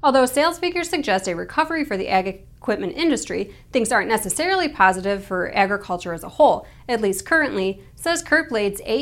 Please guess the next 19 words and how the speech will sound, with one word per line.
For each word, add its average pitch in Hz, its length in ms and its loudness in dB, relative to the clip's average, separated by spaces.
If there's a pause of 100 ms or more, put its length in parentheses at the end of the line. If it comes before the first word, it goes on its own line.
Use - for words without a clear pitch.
E 262 40 2
M 220 160 0
Senior 202 260 -2
Vice 170 220 -4
President 294 440 0
of 214 80 -2
Agriculture. - 640 -4 (340)
Even 370 320 2
so, 220 220 0
farmers 302 460 2
are 214 160 2
at 196 120 0
the 196 60 -8
point 320 320 -2
where 214 240 0
their 202 240 -2
equipment 254 400 -2
needs 285 320 -2
replacing, 196 580 -4